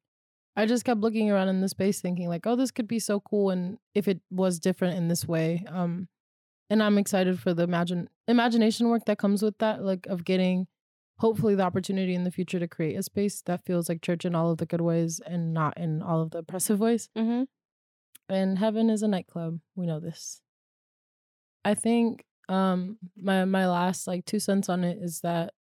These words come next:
Speaker 1: the need to release is really human. And I think the instinct to use something to aid it is really natural too. Um, so when I think about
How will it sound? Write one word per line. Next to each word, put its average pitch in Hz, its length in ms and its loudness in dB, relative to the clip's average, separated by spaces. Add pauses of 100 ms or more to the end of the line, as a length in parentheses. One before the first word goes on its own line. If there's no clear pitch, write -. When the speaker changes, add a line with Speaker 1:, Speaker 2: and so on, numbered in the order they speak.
(960)
Speaker 1:
the 208 100 2
need 220 320 4
to 240 120 0
release 190 540 0
is 180 200 -2
really 180 200 0
human. 220 520 0 (240)
And 196 120 4
I 190 80 4
think 185 220 -2
the 120 80 -4
instinct 185 400 0
to 190 60 -4
use 180 220 -4
something 180 360 -2
to - 180 -8
aid 160 140 -2
it 175 100 -2
is 165 180 -4
really 165 200 -2
natural 160 440 -4
too. 240 260 -6 (680)
Um, 185 500 -2
so 202 180 2
when 196 120 4
I 196 80 4
think 190 260 -2
about 175 480 -2